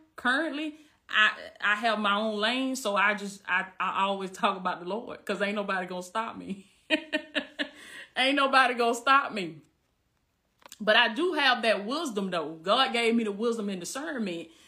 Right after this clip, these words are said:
to be able to be all things to all people. So I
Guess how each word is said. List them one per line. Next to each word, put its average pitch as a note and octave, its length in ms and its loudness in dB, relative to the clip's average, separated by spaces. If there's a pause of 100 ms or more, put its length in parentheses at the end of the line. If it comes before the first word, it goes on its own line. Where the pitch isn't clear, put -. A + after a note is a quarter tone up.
(140)
to G3+ 120 -2
be A3+ 200 0
able G3+ 260 4
to G3 140 -4
be G#3 220 -4
all F3+ 300 0
things G#3 460 -6
to - 140 -8
all D#3+ 280 -8
people. - 400 -10 (640)
So G#3 380 2
I B3+ 140 4